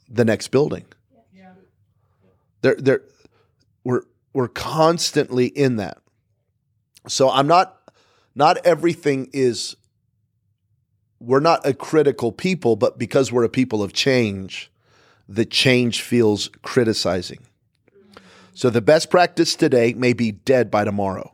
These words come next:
Speaker 1: Matthew five, "You've heard it said, but now I say." Does anyone know who said that?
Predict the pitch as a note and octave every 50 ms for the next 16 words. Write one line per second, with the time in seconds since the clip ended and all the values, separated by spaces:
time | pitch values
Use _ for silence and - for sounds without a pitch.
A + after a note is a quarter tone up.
0 | - G#2+ A#2 B2 C3 C3 B2+ - B2+ A2 - - A#2 G2+ F2+ E2+ - - _ -
1 | A2 A#2 A#2 G2 - - G3 A3 F3+ C#3+ - - - - - G#2 F#2+ F#2+ G2+ G2+
2 | - _ _ _ _ _ _ _ _ _ _ _ _ _ _ _ _ _ _ _
3 | _ _ _ _ _ _ - B2 A2 A2+ A2+ G#2+ G#2 G#2 G#2 G2 - - - -
4 | - - _ _ _ _ _ _ _ _ _ _ _ _ _ _ _ _ _ _
5 | _ _ _ _ _ _ _ _ - - A2+ A2 A2+ A2+ A2+ A2+ A2 G2+ - A#2
6 | G#2 - A#2 A2 G2+ A2+ A2 -